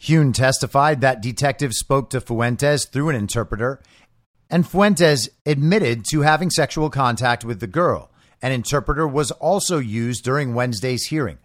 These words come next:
Oh, that's good. The ten-year-old also told police Fuentes was the father of the pregnancy, Hune testified.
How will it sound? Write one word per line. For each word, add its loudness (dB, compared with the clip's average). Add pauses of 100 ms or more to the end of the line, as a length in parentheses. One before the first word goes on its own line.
(280)
Oh, 2
that's -2
good. -4 (1300)
The -4
ten-year-old 4
also 0
told -2
police -4
Fuentes -4
was -6
the -8
father 0
of -6
the -10
pregnancy, -4 (180)
Hune -4
testified. -6